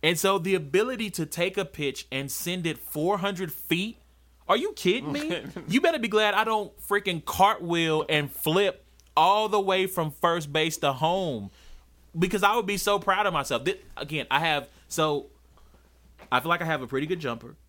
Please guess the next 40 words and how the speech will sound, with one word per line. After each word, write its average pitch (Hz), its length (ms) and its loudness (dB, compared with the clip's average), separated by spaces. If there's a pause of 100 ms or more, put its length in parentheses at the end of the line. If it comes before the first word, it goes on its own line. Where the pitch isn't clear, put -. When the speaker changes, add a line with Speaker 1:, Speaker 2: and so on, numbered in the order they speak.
(240)
Speaker 1:
I 113 100 0
feel 120 100 -6
like 127 160 2
I - 20 -2
have 120 260 -4
excellent 131 420 -2
hands. 123 280 -6
Like, 101 100 -6
I 113 100 -2
feel 131 120 -4
like 127 220 0
if 107 160 -8
you 151 100 -4
throw 175 360 0
it, - 140 -4
I 123 140 4
can 131 200 -8
catch 110 260 -4
it. 117 60 -14
Speaker 2:
Yeah. 98 180 -10 (360)
Speaker 1:
I 107 100 -4
feel 123 100 -2
like 127 100 0
I 131 80 0
demonstrated 147 560 -2
that 143 300 -2 (320)
when 104 140 -10
we 107 80 -6
went 117 100 -2
out 120 80 -2
of 107 80 -12
town. 95 180 -10 (1200)
But 165 400 -2 (160)
when, 175 460 -6
but 160 340 -4 (420)
I 151 120 0
cannot 156 520 -2
hit 143 320 -4
a 123 100 -2
baseball. 113 520 -6